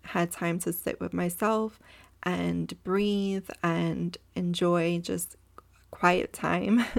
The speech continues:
<laughs> because Lord knows most of us, um, moms, at least for myself, definitely need and enjoy the quiet time. And so after I've done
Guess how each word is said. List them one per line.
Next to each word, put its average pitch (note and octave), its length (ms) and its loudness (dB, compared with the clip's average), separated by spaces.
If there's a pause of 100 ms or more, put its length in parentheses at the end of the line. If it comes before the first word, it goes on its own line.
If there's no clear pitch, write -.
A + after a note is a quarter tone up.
(300)
<laughs> E4+ 480 -6
because F#3 460 2
Lord G3 260 6
knows F3 540 4
most F3+ 380 0
of F#3 100 0
us, F#3 300 0 (320)
um, F3+ 340 0
moms, G3+ 600 4
at E3+ 120 2
least F3+ 200 -2
for F3+ 100 -2
myself, F#3 560 0
definitely F3+ 640 -4 (280)
need G3+ 600 2
and F3+ 120 0
enjoy F3+ 460 2
the F3+ 100 -2
quiet - 380 0
time. - 340 0 (720)
And G#3 120 8
so A#3 160 4
after C#4+ 280 2
I've F4+ 220 4
done G3 300 2